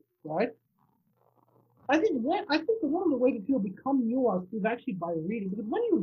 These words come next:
read, just by default, you will be exposed to different perspectives, even if, like, the author is very much, and this is both Islamic and non-Islamic, even if the author is very much strongly pushing one perspective,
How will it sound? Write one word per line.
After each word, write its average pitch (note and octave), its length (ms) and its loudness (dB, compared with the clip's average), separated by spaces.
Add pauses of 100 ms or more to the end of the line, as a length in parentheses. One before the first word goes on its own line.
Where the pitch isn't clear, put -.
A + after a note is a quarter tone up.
(100)
read, G#3 340 -2 (580)
just E4+ 220 2 (100)
by D#4 280 2
default, C4 560 0 (640)
you F#3+ 140 0
will A#3 260 4
be A#3 120 0
exposed A3+ 540 4
to F3+ 80 -6
different G#3 480 -4
perspectives, A3+ 560 -2 (340)
even B4 220 2
if, A#4+ 100 4
like, F4 160 0
the C4 160 -4
author C4 400 4
is G3 80 -2 (160)
very B3 240 4
much, G3+ 480 -6 (640)
and C#4 100 8
this A#4+ 120 4
is G4+ 80 2
both A#3+ 360 6
Islamic G#3 400 -2
and F3+ 100 -2
non-Islamic, G3 500 0 (240)
even B4+ 140 4
if F#4 140 -2
the - 60 2
author D4 220 4
is E3 100 -2 (140)
very C#4 240 6
much A3 460 -2
strongly B3+ 760 4
pushing A#3 360 -2
one A3 220 0
perspective, F#3 420 -6